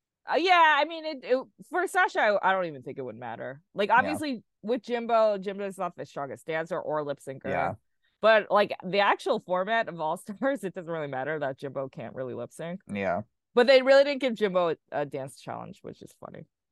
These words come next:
Speaker 1: They,
Speaker 2: Yeah.
Speaker 1: they, they focus more on acting challenges.
Speaker 2: What season of Dra-, uh, All-Stars was this? Eight?
Speaker 1: I, I think we're on eight.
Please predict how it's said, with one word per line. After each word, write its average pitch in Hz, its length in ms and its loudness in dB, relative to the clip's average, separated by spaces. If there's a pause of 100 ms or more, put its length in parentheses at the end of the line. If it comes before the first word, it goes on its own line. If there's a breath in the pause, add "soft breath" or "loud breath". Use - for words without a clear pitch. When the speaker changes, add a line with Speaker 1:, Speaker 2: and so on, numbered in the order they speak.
(120)
Speaker 1:
They, 196 140 0
Speaker 2:
Yeah. 175 260 2
Speaker 1:
they, 202 200 2
they 214 140 4
focus 220 360 -4
more 175 160 -2
on 131 80 -6
acting 127 320 -10
challenges. - 600 -16 (180)
Speaker 2:
What 160 200 4
season 202 300 2
of 190 100 4
Dra-, 135 260 0 (280)
uh, - 20 0
All-Stars 139 380 0
was 147 160 -6
this? 147 240 -8
Eight? 143 260 -2
Speaker 1:
I, 175 160 0 (160)
I 180 60 -2
think 233 200 -6
we're 262 160 -4
on 262 220 -12 (240)
eight. 123 380 -16